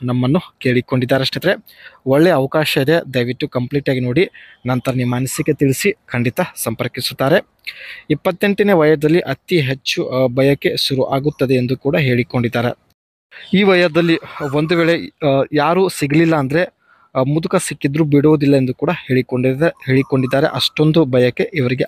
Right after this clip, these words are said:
ಆಗ್ತಾ ಇದೆ. ಲಾಲಿಪಾಪ್, ಆ, ಚಿಪ್ಪೋದಕ್ಕೂ ಹೇಸಿಗೆ ಪಡೋಲ್ಲ, ಆರಾಮವಾಗಿ ಚಿಪ್ಪುತ್ತೇನೆ. ಇಪ್ಪತ್ತೆಂಟನೇ ವಯದ, ಆ, ಮಹಿಳೆಗೆ ಹಿಂದೆಯಿಂದ ಮಾಡಿದ್ರೆ ಇನ್ನಷ್ಟು ಹೆಚ್ಚು ನೆಮ್ಮದಿ ಸಿಗುತ್ತೆ ಎಂದು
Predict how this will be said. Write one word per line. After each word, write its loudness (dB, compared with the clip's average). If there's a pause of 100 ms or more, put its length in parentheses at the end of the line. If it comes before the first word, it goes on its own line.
ಆಗ್ತಾ -2
ಇದೆ. 2 (640)
ಲಾಲಿಪಾಪ್, 2
ಆ, 2
ಚಿಪ್ಪೋದಕ್ಕೂ -2 (100)
ಹೇಸಿಗೆ -2
ಪಡೋಲ್ಲ, 2 (560)
ಆರಾಮವಾಗಿ 2
ಚಿಪ್ಪುತ್ತೇನೆ. -2 (400)
ಇಪ್ಪತ್ತೆಂಟನೇ 0
ವಯದ, 2
ಆ, 2 (380)
ಮಹಿಳೆಗೆ 2
ಹಿಂದೆಯಿಂದ 0
ಮಾಡಿದ್ರೆ 0 (320)
ಇನ್ನಷ್ಟು 2 (180)
ಹೆಚ್ಚು 0
ನೆಮ್ಮದಿ 2
ಸಿಗುತ್ತೆ 0
ಎಂದು 2